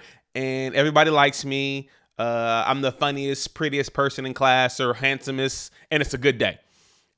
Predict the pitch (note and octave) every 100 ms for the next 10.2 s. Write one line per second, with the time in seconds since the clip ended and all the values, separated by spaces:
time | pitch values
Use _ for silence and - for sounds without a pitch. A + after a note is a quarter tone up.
0 | - C3+ C3 B2 A#2+ F#3+ - F3 G#3+ -
1 | C3+ C3 B2+ C3+ - C#3+ D#3 - D#3 D3
2 | B2+ - - - _ _ - D3 C#3 C3+
3 | B2+ B2 - A2+ A2 G#2+ G2+ G2 F#2+ -
4 | - _ _ _ _ - - E3+ D#3 C3+
5 | B2+ A2+ - B2 A#2+ B2 A#2+ G#2+ A2+ G#2
6 | - C3+ A#2+ A2+ A2+ A2+ A2 G2+ F#2 C3+
7 | C#3+ A2 G#2 F#2+ F#2 F#2 - G#2+ A2 C3+
8 | D#3 D#3 A2+ C#2 - - G#3 B3+ A3 C3+
9 | D#3+ A3+ D3+ A2+ G2 F#2 E2 - - -
10 | A#2+